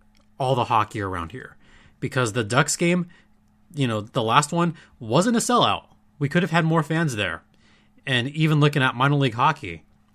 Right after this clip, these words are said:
the three games in Ontario, three thousand fans, eighteen hundred fans,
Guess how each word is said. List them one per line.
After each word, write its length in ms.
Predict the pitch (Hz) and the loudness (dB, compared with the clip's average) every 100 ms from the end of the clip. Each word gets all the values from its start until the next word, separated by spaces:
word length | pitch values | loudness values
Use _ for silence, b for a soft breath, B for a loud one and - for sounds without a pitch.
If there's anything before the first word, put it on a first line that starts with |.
| b b b b | b b b b
the 240 | - 127 117 | -4 -2 -2
three 220 | 139 143 | 0 2
games 240 | 143 143 123 | 6 4 4
in 80 | |
Ontario, 600 | 127 113 143 123 95 80 - b b b b - | 0 2 2 2 0 -6 -18 b b b b -6
three 240 | 135 139 | 0 0
thousand 400 | 147 139 135 139 | 2 2 2 0
fans, 460 | - 139 101 87 - | -2 -2 -2 -6 -6
eighteen 260 | 147 143 143 | -4 -2 0
hundred 200 | 131 120 | 0 0
fans, 260 | 127 87 | -4 -4